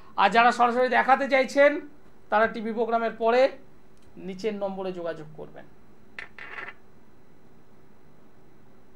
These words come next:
প্রতি সোমবারে দমদমে পাবেন আপনারা আমাকে,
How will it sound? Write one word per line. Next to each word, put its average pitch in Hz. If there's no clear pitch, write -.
প্রতি 190
সোমবারে 220
দমদমে 220
পাবেন 214
আপনারা 202
আমাকে, 185